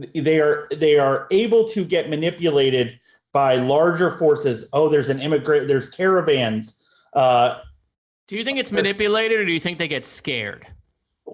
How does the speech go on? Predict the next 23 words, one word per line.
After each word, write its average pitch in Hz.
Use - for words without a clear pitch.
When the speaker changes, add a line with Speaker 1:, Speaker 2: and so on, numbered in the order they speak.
Speaker 1:
I, 226
I, 185
you 185
know 240
what? 254
I 226
s-, 214
I 175
told 214
this 214
to 185
Steve 185
Ancore. 156
We 151
were 143
talking 147
about 131
it. 131
It 160
is 147
the 147
proverbial 202
story 160